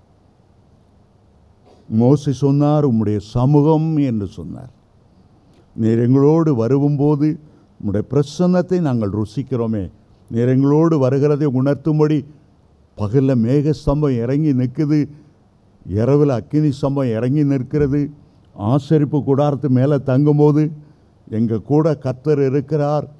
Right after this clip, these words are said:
எந்த தீங்கும் எங்களை அணுகவே முடியாது."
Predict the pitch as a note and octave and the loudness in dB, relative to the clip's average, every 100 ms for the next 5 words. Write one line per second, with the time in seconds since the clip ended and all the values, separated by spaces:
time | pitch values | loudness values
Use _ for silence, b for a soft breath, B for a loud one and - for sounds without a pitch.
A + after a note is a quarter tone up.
0 | _ - - - G2+ A#2+ D3+ D3+ D3 C3+ | _ -20 -20 -10 -2 0 2 2 0 -2
1 | D#3+ D#3+ D#3 C#3 B2 A2 C3+ C#3 D#3 D#3 | -2 0 -2 0 -2 0 0 0 0 0
2 | D#3+ E3 F3 E3+ E3+ D3+ C3 A2+ | 0 0 0 -2 -2 -2 -2 -4